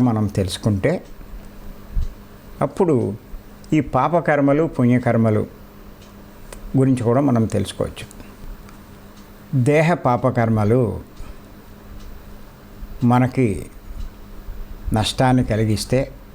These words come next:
దుఃఖాన్ని కలిగిస్తే, దేహ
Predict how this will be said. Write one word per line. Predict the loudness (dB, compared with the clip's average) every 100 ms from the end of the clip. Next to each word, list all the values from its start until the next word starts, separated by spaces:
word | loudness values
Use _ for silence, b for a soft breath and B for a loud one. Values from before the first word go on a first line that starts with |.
| -4
దుఃఖాన్ని | -2 0 0 0 -2
కలిగిస్తే, | -4 -4 -4 -2 -4 -6 -14 -14 -16 -18 -18 -20 -20 -16 -12 -8 -2 2
దేహ | 4